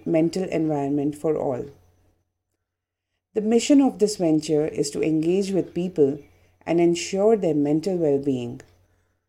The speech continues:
It aims to assist everyone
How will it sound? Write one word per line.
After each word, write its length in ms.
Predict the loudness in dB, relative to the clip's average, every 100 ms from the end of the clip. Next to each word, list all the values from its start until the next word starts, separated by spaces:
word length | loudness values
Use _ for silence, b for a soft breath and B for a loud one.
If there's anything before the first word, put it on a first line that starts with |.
| _ _ _ _ _ _ _ _ _ _ _ _ _
It 180 | -8 -4
aims 340 | 0 2 0 0
to 140 | -2
assist 460 | -2 -2 -4 -4 -6 -4
everyone 720 | 0 2 2 2 -2 -4